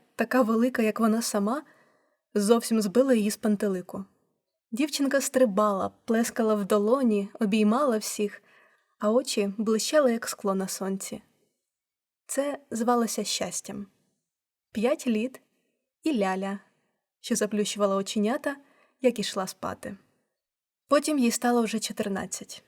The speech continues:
Ходила до третього класу гімназії і пильно стежила, щоб завжди мати гарненько зачесану голівку. Мама обіцяла доні за добрий поступ у науці рожеву шовкову сукенку.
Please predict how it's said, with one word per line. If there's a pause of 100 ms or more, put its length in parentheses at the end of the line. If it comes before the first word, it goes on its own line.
(420)
Ходила
до
третього
класу
гімназії
і
пильно
стежила,
щоб
завжди
мати (360)
гарненько
зачесану
голівку. (640)
Мама
обіцяла
доні
за
добрий
поступ
у
науці (180)
рожеву
шовкову
сукенку.